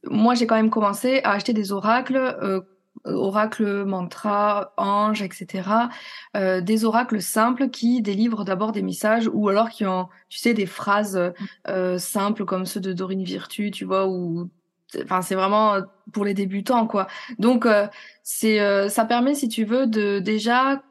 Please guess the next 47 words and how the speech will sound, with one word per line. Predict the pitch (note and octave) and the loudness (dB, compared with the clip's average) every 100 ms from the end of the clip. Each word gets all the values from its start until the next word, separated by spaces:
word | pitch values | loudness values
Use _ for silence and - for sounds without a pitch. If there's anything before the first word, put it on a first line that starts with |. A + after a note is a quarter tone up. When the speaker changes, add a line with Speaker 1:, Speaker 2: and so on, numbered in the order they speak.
| _ | _
Speaker 1:
commencer | - A3+ A3+ C4+ | 2 4 4 2
à | B3 | 2
aborder | G#3+ A3 G#3+ A#3 | 2 2 0 0
un | B3+ G#3 | 2 0
peu | - A#3+ | 0 2
le, | A#3 G3 F#3+ F#3 F#3 - - - - - | 2 2 2 0 0 -2 -4 -4 -4 -4
le, | G3 G3 F#3+ F#3 | -4 -2 -2 -2
l'univers, | F#3 G#3+ A#3 A3+ G3 G3 C4 - - - - - | -2 2 6 4 4 2 2 -2 -14 -20 -20 -4
tout | |
simplement, | A3+ G3+ G#3+ G3+ G3+ G#3+ | -2 0 -2 0 0 0
de, | G3 F#3 | -2 -2
de | F#3 | -2
la | F#3+ | -2
cartomancie, | G3 G#3 G#3+ G3 F#3 - B3+ E4 - - - | -4 -4 -2 -2 -2 0 0 0 -8 -18 -6
euh, | G#3 | -4
sans | - A3 | 2 2
trop | A3 C4+ C4+ | 2 0 0
se | C4+ | 0
prendre | A3+ G#3+ | -2 -2
la | G3 | -2
tête, | F#3+ A3 B3+ | -2 -2 -2
sans | - A3+ | -2 -2
trop | G#3 - | -2 -4
se | B3 - | -6 -4
faire | G#3 - | -8 -8
peur, | - G3+ C4 - - - - | -4 -2 -2 -6 -20 -20 -4
euh, | G3+ F#3+ | 0 0
parce | F#3+ G#3 | 0 -4
que | G#3+ | -4
sinon, | - A3+ C#4 | 0 2 4
en, | A#3+ F#3+ G3+ | 2 0 -2
en | |
fait, | G#3+ C4 | -2 0
on | |
va | G#3+ F#3+ | 0 -2
se | - | -2
faire | G3+ | -4
du | F#3+ G3 | -2 -2
mal, | A3 A3+ | 0 0
en | F#3+ | -2
fait, | F3+ F#3+ | -6 -10
c'est, | - F#3+ | -8 -10
ça | F#3 | -8
a | F#3 | -8
pas | G3+ | -8
de | |
sens. | - G#3+ A#3+ - | -4 -2 -2 -6